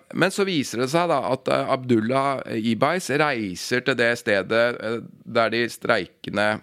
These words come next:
streiker, eh, eh, og finner ut at det er flere hundre, eh, arbeidere, eh, som faktisk er s-, stadionarbeidere. Eh, så han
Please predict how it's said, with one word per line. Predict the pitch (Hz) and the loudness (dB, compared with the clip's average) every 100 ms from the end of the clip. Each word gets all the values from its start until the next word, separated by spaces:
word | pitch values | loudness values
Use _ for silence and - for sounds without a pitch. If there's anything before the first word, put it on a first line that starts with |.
| - | -8
streiker, | - 123 113 - 202 233 - - - - | -2 -2 0 0 0 0 -10 -18 -14 -2
eh, | 123 131 131 - | 0 2 -2 -6
eh, | - 135 | -2 0
og | 123 151 | 2 2
finner | 170 113 | 2 0
ut | 113 | 0
at | 135 | -2
det | 143 | -2
er | - 131 | -2 -2
flere | 120 135 - | 0 0 -2
hundre, | 165 107 95 165 254 - - | 0 0 -2 -2 -2 -4 -2
eh, | 139 143 | 0 0
arbeidere, | - 139 110 92 95 117 113 - - - - | -2 -2 0 0 0 0 0 -6 -20 -8 -2
eh, | 120 | -2
som | 120 135 | -2 -6
faktisk | 113 - 139 131 - | -10 -8 -8 -6 -4
er | 107 120 - | -2 -2 -4
s-, | 127 120 | -4 -2
stadionarbeidere. | - 110 104 117 123 131 139 143 233 269 - - - - | 0 0 2 0 0 0 -2 0 0 0 -6 -18 -8 0
Eh, | 135 135 127 - | 0 0 -4 -2
så | 165 | 0
han | 147 | 0